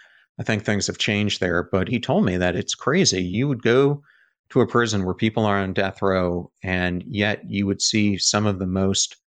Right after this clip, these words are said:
common examples of people experiencing awe. And it's so foreign to us because we think it's gotta be with the birth of a child or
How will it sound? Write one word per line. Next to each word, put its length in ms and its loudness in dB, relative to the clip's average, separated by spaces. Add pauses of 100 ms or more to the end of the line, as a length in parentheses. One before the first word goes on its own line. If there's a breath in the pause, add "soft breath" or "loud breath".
(100)
common 380 -2
examples 540 -2
of 100 -8
people 280 -4
experiencing 720 -4
awe. 260 0 (540 soft breath)
And 120 2
it's 120 -2
so 140 4
foreign 380 2
to 140 0
us 140 0
because 360 -2
we 100 -2
think 360 -2
it's 200 -4
gotta 260 0
be 500 0 (180 soft breath)
with 140 -2
the 60 0
birth 320 0
of 60 -2
a 40 -2
child 460 -2
or 260 -4